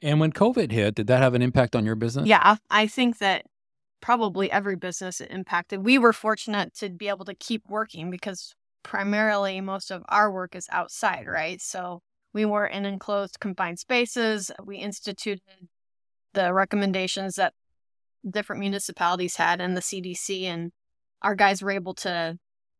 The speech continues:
Speaker 2: pretty much work through the pandemic. Our office, we shifted gears and went remote. We had one office staff person that came in, and then everybody else pretty much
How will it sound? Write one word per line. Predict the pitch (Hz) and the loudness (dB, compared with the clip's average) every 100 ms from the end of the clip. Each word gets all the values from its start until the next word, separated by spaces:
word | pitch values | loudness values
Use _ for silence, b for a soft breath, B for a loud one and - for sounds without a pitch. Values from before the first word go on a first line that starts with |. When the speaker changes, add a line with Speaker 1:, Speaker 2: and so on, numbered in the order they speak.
| _ | _
Speaker 2:
pretty | - 214 | -2 0
much | 185 165 - | 0 -4 -8
work | 190 180 - | -4 -4 -4
through | - 190 | -6 -6
the | 165 165 - | -4 -6 -6
pandemic. | 175 165 180 156 180 - _ _ _ _ | -8 -6 -6 -8 -12 -16 _ _ _ _
Our | 202 - | 6 10
office, | 214 196 214 208 - | 10 10 -2 -2 -6
we | - 190 180 170 _ _ _ _ _ _ _ _ | -10 -8 -8 -8 _ _ _ _ _ _ _ _
shifted | - - 247 262 | 0 4 4 2
gears | 196 220 240 233 233 220 - 196 _ _ | 2 6 8 8 6 0 -6 -10 _ _
and | 185 190 196 - | -2 -2 -2 -4
went | 196 208 | -4 -2
remote. | 202 202 196 208 214 - - | -4 -4 -2 -2 -4 -10 -8
We | 196 | -6
had | 185 180 | -4 -2
one | 196 202 | -2 -2
office | - 180 185 185 | 0 -2 -2 -4
staff | - 175 - | -2 -2 -4
person | 190 - 190 | -8 -6 -4
that | 175 165 | -6 -6
came | - 190 185 | -2 0 0
in, | 180 180 | -2 -4
and | 175 165 | -6 -6
then | 160 151 | -8 -8
everybody | - 190 180 180 175 | -6 -6 -6 -4 -2
else | 170 - | -2 -4
pretty | - 175 | -8 -4
much | 175 160 - - | -4 -2 -2 -4